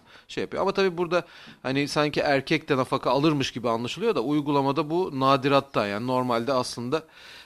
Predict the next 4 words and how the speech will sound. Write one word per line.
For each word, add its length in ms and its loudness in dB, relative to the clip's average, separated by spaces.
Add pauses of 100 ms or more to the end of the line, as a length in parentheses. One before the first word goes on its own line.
(140)
e, 380 0
tamamen, 460 0 (960)
e, 680 0 (360)
kadına 560 6